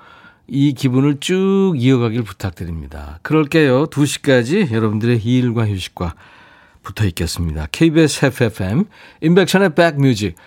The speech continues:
키워주세요. 박명희 씨, 어, 명희 씨구나. "천디님 안녕하세요. 오늘은 남편이 진짜 온대요."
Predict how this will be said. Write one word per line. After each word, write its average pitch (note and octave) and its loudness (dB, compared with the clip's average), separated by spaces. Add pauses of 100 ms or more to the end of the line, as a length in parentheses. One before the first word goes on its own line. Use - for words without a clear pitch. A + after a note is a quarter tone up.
(200)
키워주세요. F3 0 (840)
박명희 C#3 2
씨, F#2+ -6 (240)
어, F3 2
명희 D#3+ 4
씨구나. F#2+ -4
"천디님 D#3 -2
안녕하세요. G#2+ 0
오늘은 C#3+ 0
남편이 B2 0
진짜 G#2+ -4
온대요." D#2+ -6